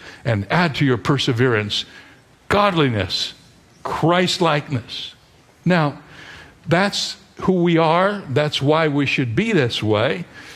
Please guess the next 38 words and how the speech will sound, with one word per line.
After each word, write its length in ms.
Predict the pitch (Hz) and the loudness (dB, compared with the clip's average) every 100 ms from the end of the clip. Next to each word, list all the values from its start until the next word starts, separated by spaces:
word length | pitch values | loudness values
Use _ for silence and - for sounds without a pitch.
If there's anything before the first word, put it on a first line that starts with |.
| - - | -14 -6
So 340 | - 165 147 | 0 2 2
let's 360 | - 165 226 - | 0 -2 0 -4
take 400 | - 202 185 - | 0 0 0 -6
the 60 | |
final 420 | 127 - 170 160 131 | -4 0 2 2 0
step 360 | - 143 123 | 0 0 0
in 120 | 113 | 0
this 200 | 110 110 | 0 -2
little 200 | 127 113 | -2 -2
package. 640 | 98 113 107 - 143 131 - - - | 0 0 0 -2 -2 -4 -8 -14 -4
Let's 220 | 156 190 - | -2 -2 0
go 200 | 208 196 | 0 2
from 280 | 190 156 | 0 0
examining 920 | 139 107 101 131 202 254 180 135 113 - | 0 -2 0 2 2 2 2 0 -2 -2
our 180 | 117 113 | 0 2
identity 840 | 107 104 110 113 104 131 143 135 - - - | 0 0 0 0 0 0 0 -4 -16 -20 -4
to 120 | - 127 | 0 0
expressing 680 | 117 - - 139 - 95 92 | 0 -2 0 0 0 -6 -8
it. 100 | - - _ _ | -12 -20 _ _
Here's 400 | - 160 151 120 | -2 0 2 0
what 160 | 127 | 0
I 60 | 117 | 0
want 200 | 110 117 | 0 -2
to 60 | 123 | -2
say 240 | - 117 | 0 0
to 140 | - | -2
you. 120 | 101 92 | -4 0
Once 300 | 113 123 139 | -2 -2 -2
again, 280 | 123 101 | -2 -2
three 200 | 95 120 | -2 -2
things 460 | 117 113 98 87 - | 0 -2 -2 -4 -8
quickly. 580 | - 104 87 - - - _ _ - - - - - - - - _ _ _ | -6 -6 -6 -10 -14 -16 _ _ -20 -20 -20 -18 -18 -20 -20 -20 _ _ _
First 280 | - 233 - | -2 0 2
of 100 | 139 | 2
all, 140 | 135 | 2
godliness 920 | 117 117 196 240 214 190 175 170 - - | 0 0 2 2 2 2 2 0 -2 -2
is 240 | 165 120 | 0 0
about 320 | 135 131 123 | 0 0 0